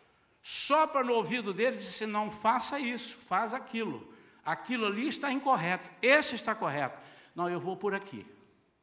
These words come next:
Palavra de sabedoria é quando você precisa casar e não sabe se está casando certo. Palavra de sabedoria é quando você precisa vender, não sabe se tem que vender ou se tem que comprar.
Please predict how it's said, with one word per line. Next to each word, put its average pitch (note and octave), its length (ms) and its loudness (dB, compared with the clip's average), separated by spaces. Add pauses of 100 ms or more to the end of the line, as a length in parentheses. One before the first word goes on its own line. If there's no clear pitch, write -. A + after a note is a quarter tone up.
(1000)
Palavra D4+ 300 4
de C4 80 -4
sabedoria B3 500 0
é - 20 -4
quando C4 200 -4
você B3+ 140 -4
precisa C4 680 0
casar A#3 640 2
e A#3+ 60 -2
não A#3+ 120 -4
sabe A#3+ 360 4
se - 80 -8
está A3+ 160 -2
casando F#3 340 -2
certo. - 420 -10 (1400)
Palavra D4+ 380 4
de A#3 60 -6
sabedoria C4+ 420 0
é C#4 40 0
quando D#4 140 -8
você C#4 120 -4
precisa C4 560 0
vender, A3+ 380 2
não B3+ 120 -4
sabe A#3 260 -2
se A3 60 -8
tem A3 160 -6
que G#3+ 60 -12
vender F#3+ 240 -4
ou D4+ 60 -2
se D#4+ 100 -10
tem D4 140 -6
que - 60 -14
comprar. G#3 580 -4